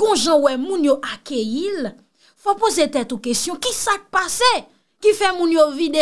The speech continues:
sou li konsa? Men, gon ti pwovèb kreyòl ki di, pa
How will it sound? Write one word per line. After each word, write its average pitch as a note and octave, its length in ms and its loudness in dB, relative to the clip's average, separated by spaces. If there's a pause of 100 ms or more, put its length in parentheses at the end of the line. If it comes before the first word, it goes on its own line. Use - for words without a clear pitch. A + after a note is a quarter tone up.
sou D#4 180 -6
li C4 160 -2
konsa? C4+ 440 -2 (380)
Men, A#3 260 -10 (100)
gon C4 240 -6
ti G4+ 160 -4
pwovèb C4 400 0
kreyòl G#3 560 2
ki A3 160 -2
di, A#3 220 -8 (580)
pa B4+ 140 0